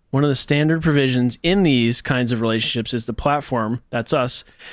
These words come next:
"use standard practices to protect the content." Standard practices means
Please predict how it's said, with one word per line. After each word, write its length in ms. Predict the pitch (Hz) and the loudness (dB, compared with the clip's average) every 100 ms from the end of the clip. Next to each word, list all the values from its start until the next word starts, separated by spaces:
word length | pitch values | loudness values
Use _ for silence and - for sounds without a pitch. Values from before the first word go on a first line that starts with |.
| - - | -12 -2
"use 380 | 127 139 139 | 2 4 4
standard 540 | - - 143 143 147 131 | 2 0 0 2 0 0
practices 480 | 151 139 131 143 123 | -2 -2 -4 -4 -4
to 120 | - | -6
protect 460 | - 127 156 156 - | -6 -4 -4 -4 -8
the 60 | |
content." 580 | - 139 135 127 101 71 - _ _ _ _ _ - | -4 0 0 0 -4 -8 -14 _ _ _ _ _ -8
Standard 340 | - 156 170 | -2 0 2
practices 440 | 165 156 - 151 135 | 0 -2 0 2 4
means 460 | 139 135 131 - | 4 2 0 -2